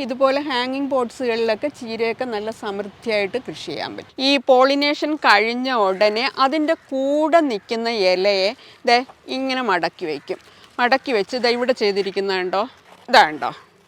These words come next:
ഇത് ആഫ്രിക്കൻ കുറ്റിക്കാച്ചിൽ എന്ന് പറഞ്ഞിട്ട് ഒരെണ്ണം കാച്ചിലാണ്. പഴുക്കുമ്പം കണ്ടോ, ഇത് നല്ല ഭംഗിയാണിത്. അലങ്കാരമായിട്ട് കൂടെ ഇത് നമ്മുടെ തോട്ടത്തിൽ നിൽക്കും. നമുക്ക് വലിയ കൊലയൊന്നും കിട്ടിയില്ലെങ്കിലും നമുക്ക് ഒരു ഇലയൊക്കെ ഓടി വന്ന് എടുക്കണമെന്ന് വെച്ചാൽ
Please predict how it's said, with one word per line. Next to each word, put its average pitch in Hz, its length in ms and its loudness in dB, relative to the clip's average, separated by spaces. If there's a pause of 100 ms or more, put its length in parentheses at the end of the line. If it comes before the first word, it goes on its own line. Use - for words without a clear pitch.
(340)
ഇത് 311 180 2 (420)
ആഫ്രിക്കൻ 330 520 0
കുറ്റിക്കാച്ചിൽ 294 640 -2
എന്ന് 247 180 0
പറഞ്ഞിട്ട് 202 400 2 (280)
ഒരെണ്ണം 196 380 2
കാച്ചിലാണ്. 180 540 -4 (160)
പഴുക്കുമ്പം 285 540 2
കണ്ടോ, 180 200 2 (120)
ഇത് - 100 -6 (120)
നല്ല 233 300 2 (100)
ഭംഗിയാണിത്. 160 680 -2 (140)
അലങ്കാരമായിട്ട് 285 1040 6
കൂടെ 254 280 0
ഇത് 220 160 -2
നമ്മുടെ 185 260 0 (120)
തോട്ടത്തിൽ 170 380 -2 (120)
നിൽക്കും. 160 220 -6 (100)
നമുക്ക് 220 240 -4
വലിയ 233 400 -4
കൊലയൊന്നും 302 460 2
കിട്ടിയില്ലെങ്കിലും 285 720 -6 (120)
നമുക്ക് 254 280 -4
ഒരു 277 120 0 (160)
ഇലയൊക്കെ 285 400 4 (120)
ഓടി 254 260 2
വന്ന് 277 220 -2
എടുക്കണമെന്ന് 254 540 -4
വെച്ചാൽ 262 260 0